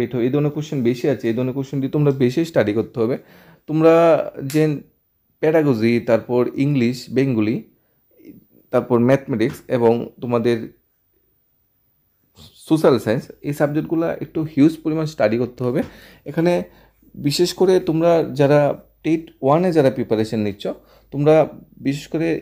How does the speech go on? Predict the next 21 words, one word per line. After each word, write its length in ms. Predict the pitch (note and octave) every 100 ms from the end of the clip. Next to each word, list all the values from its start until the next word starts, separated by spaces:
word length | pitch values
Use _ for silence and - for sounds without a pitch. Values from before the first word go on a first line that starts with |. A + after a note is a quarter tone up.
| A#2+ A2+
ম্যাথমেটিক্সটা, 800 | C3+ - - E3+ F3+ E3 - F#3 D#3
ইংলিশটা 420 | D3 D3 D#3 - E3+
একটু 120 | D#3+ D#3+ D3
ভালোভাবে 400 | B2 A#2+ D#3 F#3 C#3+
স্টাডি 220 | A2 G#2 A2
করবে। 200 | A#2+ A3 - _ _ C3
এখানে 180 | C#3 D#3 E3
কিন্তু 220 | D#3+ E3+ E3 D3
একটু 140 | D3+ B2+
উইকনেস 380 | C3 - D#3+ D#3
আছে, 120 | D3 D#3+
এখানে 160 | C#3 C3
কিন্তু 140 | C#3 D3+ A#2
নাম্বারটা 400 | G#2 A2 - C#3+ C3+ -
টেটে 260 | A#2 C3 B2 - C3+
একটু 140 | - B2+ -
কম 140 | C3 D3+ A2+
আসছে। 220 | - - - _ _ -
তোমরা 220 | C3 C3 C3+ -
টেট 200 | C#3 D3+ D3+ _ _ _ A2+ -
এবং 160 | A#2+